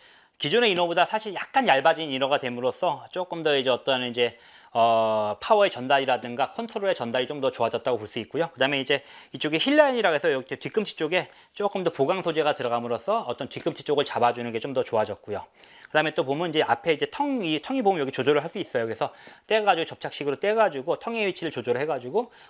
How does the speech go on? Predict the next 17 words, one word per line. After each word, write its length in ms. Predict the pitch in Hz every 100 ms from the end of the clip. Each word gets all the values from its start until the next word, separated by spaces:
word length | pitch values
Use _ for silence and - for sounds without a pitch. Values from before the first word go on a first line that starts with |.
| -
어, 80 | 117
이제 100 | -
본인의 300 | 127 127 127
어떤 180 | 113 123
정강이 400 | 120 127 139 135
형상에 400 | 208 196 196 156
맞게 400 | 113 - 160 202
이 100 | 123
텅의 260 | - 208 160
위치를 300 | 117 160 190
조절할 280 | 117 120 120
수 100 | 120
있는 120 | 117
게 160 | 120 113
또 200 | 120 110
상당히 280 | 143 127
좋아졌고요. 600 | 117 117 113 107 - 147